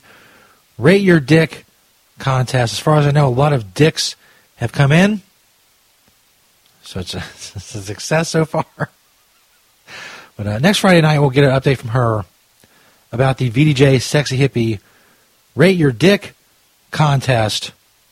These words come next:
Details are on stoner jesus dot net. Basically, send a dick pic in, a creative one. If, if she likes it, if it wins,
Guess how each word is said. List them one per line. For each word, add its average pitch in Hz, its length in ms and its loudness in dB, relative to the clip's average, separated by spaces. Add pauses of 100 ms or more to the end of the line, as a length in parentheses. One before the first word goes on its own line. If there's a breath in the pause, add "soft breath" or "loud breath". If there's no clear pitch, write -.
(380)
Details 147 400 2
are 139 60 2
on 123 80 2
stoner 135 260 2
jesus 120 240 -2
dot 117 220 -2
net. 131 180 -2
Basically, 143 240 -2
send 127 180 -2
a 101 60 -4
dick 156 180 -4
pic 107 180 -4
in, 107 280 -6 (800 soft breath)
a 107 340 -6
creative 147 460 2
one. 120 200 -4
If, 123 200 -4
if 110 100 -8
she - 160 -4
likes 127 400 0
it, 175 80 0
if 135 160 0
it 107 140 -6
wins, 160 560 2